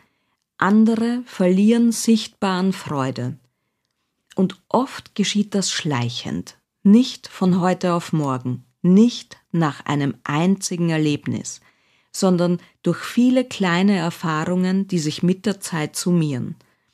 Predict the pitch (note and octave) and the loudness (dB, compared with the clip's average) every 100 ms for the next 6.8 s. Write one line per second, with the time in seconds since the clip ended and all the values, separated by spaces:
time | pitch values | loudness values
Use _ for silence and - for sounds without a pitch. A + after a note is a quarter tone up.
0 | _ _ _ _ _ _ _ _ F#3+ E3+ | _ _ _ _ _ _ _ _ -2 0
1 | F#3+ G3 F3+ F#3 E3+ E3 E3 - F#3+ G#3+ | -2 -2 -4 -4 -2 -2 -4 -2 4 4
2 | F#3+ - - D3+ C#3+ C#3+ C#3 D#3+ D#3 F#3 | 4 -2 -10 -4 -4 -4 -6 -6 -4 -6
3 | - - _ _ _ _ _ _ - A#3+ | -12 -20 _ _ _ _ _ _ -6 0
4 | B3 A3 F#3 F3+ - F3+ E3 - F#3+ G3 | 2 4 2 0 0 -2 -4 -4 0 2
5 | G3 F#3 F#3 F3+ F3+ - G3 B3 G3+ D#3+ | 2 0 -2 -2 -4 -2 2 2 2 0
6 | C3+ B2 A2+ A#2 A#2+ B2 - | -4 -4 -4 -4 -6 -8 -16